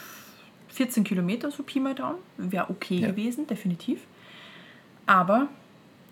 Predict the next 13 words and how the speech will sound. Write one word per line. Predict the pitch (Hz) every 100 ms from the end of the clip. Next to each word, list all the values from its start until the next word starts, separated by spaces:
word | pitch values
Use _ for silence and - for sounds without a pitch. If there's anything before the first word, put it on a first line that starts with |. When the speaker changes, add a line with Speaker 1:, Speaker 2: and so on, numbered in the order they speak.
| - - - - -
Speaker 1:
wir | 208
hatten | 220 220
keine | 196 185
Schneeschuhe | 202 214 - 247
dabei. | 254 127 143 -
Speaker 2:
Doch, | 117 95
wir | 90
hatten | -
Schneeschuhe | - 101 98 101
dabei. | 95 127 165 - - - -
Speaker 1:
Auf | 196
der | 202 196
Hütte, | 208 175